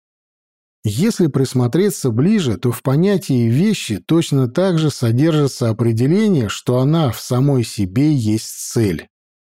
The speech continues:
А именно, она сохраняет себя. Это значит,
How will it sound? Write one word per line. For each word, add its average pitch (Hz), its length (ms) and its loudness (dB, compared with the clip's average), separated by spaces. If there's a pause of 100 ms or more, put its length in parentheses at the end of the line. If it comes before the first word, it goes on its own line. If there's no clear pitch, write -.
(560)
А 82 120 -4
именно, 202 680 2
она 156 380 2
сохраняет 127 760 0
себя. 120 640 -2 (840)
Это 92 220 -6
значит, 113 560 -2